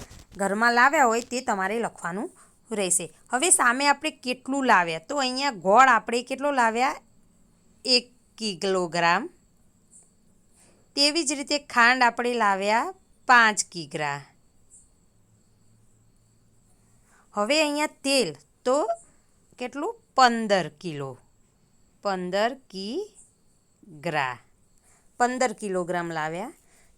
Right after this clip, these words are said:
ચા એક કિગ્રા, એટલે કે એક કિલોગ્રામ. શાકભાજી બધા અલગ અલગ જાતના ત્રણ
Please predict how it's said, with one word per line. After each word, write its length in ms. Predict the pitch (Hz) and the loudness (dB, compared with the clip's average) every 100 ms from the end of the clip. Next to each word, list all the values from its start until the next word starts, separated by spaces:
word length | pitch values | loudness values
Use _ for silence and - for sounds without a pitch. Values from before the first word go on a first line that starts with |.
| _ _ - | _ _ 6
ચા 260 | 254 240 320 - _ _ _ _ _ _ _ _ _ _ _ _ - | 8 8 6 0 _ _ _ _ _ _ _ _ _ _ _ _ -4
એક 200 | 247 262 - | -4 -4 -6
કિગ્રા, 480 | 214 175 170 170 196 339 _ _ _ _ - - _ 214 | -8 -4 -2 0 0 -4 _ _ _ _ -20 -20 _ -8
એટલે 180 | 226 240 | -4 -4
કે 80 | 277 302 254 | -4 -4 -4
એક 100 | 247 - | -4 -8
કિલોગ્રામ. 600 | 226 190 175 170 165 180 320 _ _ _ _ _ _ _ - - - - _ - | -6 -4 -4 -4 -2 -4 -6 _ _ _ _ _ _ _ -20 -20 -20 -20 _ 2
શાકભાજી 840 | - 254 254 240 220 277 233 285 311 - _ _ _ _ _ _ _ _ _ _ _ _ _ - 208 | 6 8 6 6 4 4 4 -4 -4 -12 _ _ _ _ _ _ _ _ _ _ _ _ _ -12 -2
બધા 380 | 220 165 254 269 - | -2 6 8 8 6
અલગ 240 | 233 254 254 254 | 2 4 4 4
અલગ 200 | 254 226 190 | 4 0 2
જાતના 540 | 233 247 - 220 208 311 - _ _ _ _ _ _ _ _ _ _ _ _ - | 4 2 -4 0 0 -2 -8 _ _ _ _ _ _ _ _ _ _ _ _ -4
ત્રણ 300 | 226 220 | 0 2